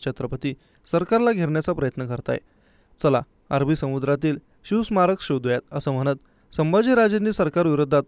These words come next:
पहिली मोहीम सुरू केली. पुण्यातून व राज्यभरातून अनेक कार्यकर्ते मुंबईच्या दिशेने रवाना झाले आहेत.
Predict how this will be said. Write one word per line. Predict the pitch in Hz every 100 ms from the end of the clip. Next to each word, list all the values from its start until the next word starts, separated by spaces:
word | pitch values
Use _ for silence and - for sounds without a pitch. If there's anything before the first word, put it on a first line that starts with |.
| -
पहिली | 139 151
मोहीम | 156 139
सुरू | 139 135 123
केली. | 127 117 - _ _ _ -
पुण्यातून | 143 131 143 139
व | 139
राज्यभरातून | 135 131 135 131 139 151
अनेक | 131 147 -
कार्यकर्ते | 131 131 135 135 147
मुंबईच्या | 123 135 165 190 202
दिशेने | 196 190 190
रवाना | 131 131
झाले | 131 131
आहेत. | 120 120